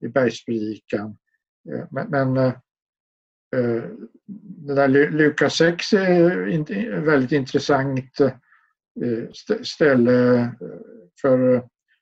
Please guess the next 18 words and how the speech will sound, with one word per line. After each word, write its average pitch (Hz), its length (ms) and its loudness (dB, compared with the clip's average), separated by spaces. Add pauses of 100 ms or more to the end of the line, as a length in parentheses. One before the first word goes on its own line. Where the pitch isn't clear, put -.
(180)
där 139 80 2
sä-, 143 500 2
säger 135 440 4
ju 135 480 4
Jesus, 135 680 2
eh, 123 160 2 (1040)
eh, 123 380 2 (800)
han 139 160 -12
använder 127 360 0
en 131 60 4
liknelse 127 420 0
och 117 40 -12
säger, 131 240 4
"Vilken 135 720 0 (400)
pappa 147 460 0
är 143 100 6
det 131 120 2
som 127 420 -2